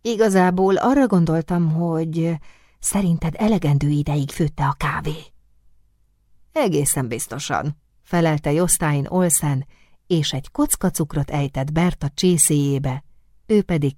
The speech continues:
kevergetni kezdte a kávét egy kis kanállal. Attól tartott, hogy Jostein Olsen talán csalódott.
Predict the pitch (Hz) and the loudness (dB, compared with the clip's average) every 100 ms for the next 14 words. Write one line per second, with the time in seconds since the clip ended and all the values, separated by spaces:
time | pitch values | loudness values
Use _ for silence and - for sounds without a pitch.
0 | - 285 240 208 175 156 - 147 160 143 | -2 0 4 2 2 0 0 -2 0 0
1 | - 131 127 160 156 139 135 131 127 131 | 0 -2 -2 0 2 0 -2 -4 -8 -6
2 | 131 - 117 120 117 - 127 147 _ _ | -8 -6 -6 -6 -8 -10 -10 -12 _ _
3 | _ _ _ _ - _ _ _ _ _ | _ _ _ _ -20 _ _ _ _ _
4 | _ _ _ _ _ - _ _ 226 226 | _ _ _ _ _ -20 _ _ -2 0
5 | 196 185 185 185 175 - 170 202 202 - | 0 0 0 0 -2 -4 0 2 2 0
6 | 156 160 185 180 - 151 147 143 131 - | -2 0 0 0 0 0 0 -2 -4 -4
7 | 127 113 135 139 - - | -6 -8 -12 -14 -16 -20